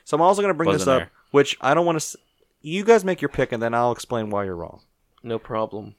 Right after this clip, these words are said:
Speaker 1: I don't wanna give this big diatribe of, of explaining. Okay, let me just say. So
Speaker 2: Yeah, go ahead. <laughs>
Speaker 1: So they did the Money in the Bank, um, at WrestleMania, where they, it would be interpromotional on the match, where people from SmackDown or Raw would be in the same match. When they made it its own pay-per-view,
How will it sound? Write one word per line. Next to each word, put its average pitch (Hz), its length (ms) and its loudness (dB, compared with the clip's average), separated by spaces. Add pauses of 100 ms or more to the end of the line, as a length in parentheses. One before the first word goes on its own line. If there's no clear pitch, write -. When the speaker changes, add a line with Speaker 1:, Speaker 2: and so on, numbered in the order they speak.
Speaker 1:
I 143 40 0
don't 165 60 4
wanna 180 160 0
give 165 160 0
this 135 140 -4
big 123 180 -6
diatribe 113 460 0
of, 95 180 -16
of 101 240 -6
explaining. 101 680 -8 (280)
Okay, 110 220 -2 (120)
let 123 120 -6
me 135 80 -4
just 113 160 -6
say. 90 180 -6
So 135 380 2
Speaker 2:
Yeah, 123 40 -8
go 135 100 2
ahead. 120 560 0
<laughs> - 40 -20 (800)
Speaker 1:
So 185 160 2
they 196 100 8
did 214 160 4
the 226 60 0
Money 214 180 0
in 196 80 -2
the 165 60 -4
Bank, 147 500 -2
um, 117 380 -4
at 110 100 -8
WrestleMania, 104 720 -6 (400)
where 113 460 0
they, 113 160 0 (100)
it 110 60 -6
would 117 160 -2
be 120 180 -2
interpromotional 104 760 -6 (120)
on 107 180 -2
the 98 60 -10
match, 95 480 -10
where 95 380 -10 (220)
people 120 160 -4
from 110 120 -4
SmackDown 104 420 -8
or 95 120 -6
Raw 95 240 -4
would 92 180 -12
be 98 140 -10
in 95 80 -14
the 92 40 -16
same 92 240 -16
match. 92 320 -14 (280)
When 123 100 -6
they 127 80 -2
made 147 240 2
it 139 60 0
its 113 100 -10
own 120 140 -6
pay-per-view, 104 680 -6